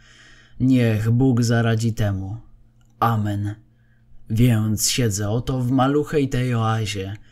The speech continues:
niby daktyl jaki, słodki, brunatny, od złota nabrzękły,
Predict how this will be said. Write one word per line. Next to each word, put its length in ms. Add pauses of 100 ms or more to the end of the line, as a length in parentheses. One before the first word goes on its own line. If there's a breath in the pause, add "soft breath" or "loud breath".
(280 soft breath)
niby 280
daktyl 640
jaki, 460
słodki, 580
brunatny, 680
od 160
złota 400
nabrzękły, 840